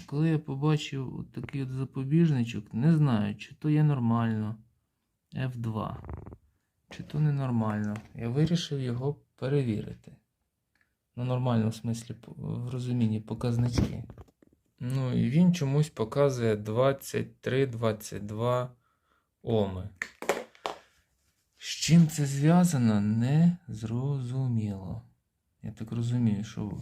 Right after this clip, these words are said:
це запобіжник. Але він може бути якийсь розумний. На ньому маркування нуль п'ять. Нуль п'ять — це, можливо, пів ампера або п'ять,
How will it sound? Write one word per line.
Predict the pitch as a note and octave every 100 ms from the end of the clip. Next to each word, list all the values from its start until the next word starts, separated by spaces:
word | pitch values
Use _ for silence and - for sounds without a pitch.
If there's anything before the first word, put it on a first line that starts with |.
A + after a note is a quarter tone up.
| - - _ _ _ _ _ _ _ _ _
це | - A2+
запобіжник. | G#2+ G#2 C#3 C#3 A2+ G#2 A2 A2+ A#2 - _ _ _ _ _ _ _ -
Але | A#2 A#2+
він | B2
може | B2 B2 B2+
бути | B2+ A#2+ B2
якийсь | A#2 B2+ -
розумний. | C3 B2+ D3 E3 C#3+ G#2+ A2 - _ _ _ _ _ _ _ _ _ _ _ -
На |
ньому | A#2+ C#3 B2
маркування | A2+ A2+ A2 A2+ B2+ A#2
нуль | A2 A#2 A#2 -
п'ять. | G#2 G2+ G2+ - _ _ _ _ _ _ _ _ _ _ _ _ _ _ _ _ _ _
Нуль | A2+ G#2+
п'ять — | A2 D3+ D3
це, | -
можливо, | A#2 A#2 A#2+ B2+ A#2 G#2 F#2 - - - _ _ D3+ - _ _
пів | B2+ A#2
ампера | A2+ A2 - B2+ C#3 B2
або | - A2 A#2+
п'ять, | A#2+ A2+ -